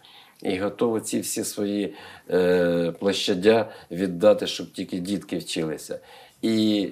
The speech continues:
ми цю базу створимо. Тільки воно не може бути створене отак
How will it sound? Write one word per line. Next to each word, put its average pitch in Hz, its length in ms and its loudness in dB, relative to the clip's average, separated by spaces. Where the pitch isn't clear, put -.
ми 117 160 2
цю 120 160 -2
базу 117 360 2
створимо. 85 560 -4
Тільки 113 260 -4
воно 120 220 4
не 127 100 4
може 123 280 0
бути 85 200 -6
створене 87 680 -2
отак - 440 -6